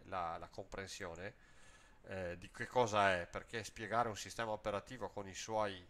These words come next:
software è molto complicato in quaranta minuti.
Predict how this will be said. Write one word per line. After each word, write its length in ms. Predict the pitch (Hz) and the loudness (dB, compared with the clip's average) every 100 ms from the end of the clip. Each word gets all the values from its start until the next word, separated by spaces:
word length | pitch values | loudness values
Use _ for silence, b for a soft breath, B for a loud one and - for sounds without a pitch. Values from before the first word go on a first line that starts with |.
| - | -16
software 560 | - - 95 - 117 - | -6 -2 -2 -2 -4 -4
è 120 | 98 | -8
molto 340 | 90 104 117 | -8 -8 -6
complicato 800 | - 98 - - 90 80 - 78 - | -8 -12 -14 -6 -4 -4 -8 -12 -14
in 260 | 95 90 - | -18 -16 -8
quaranta 440 | 95 87 90 98 | -6 -6 -4 -6
minuti. 460 | 87 87 80 - | -8 -12 -14 -16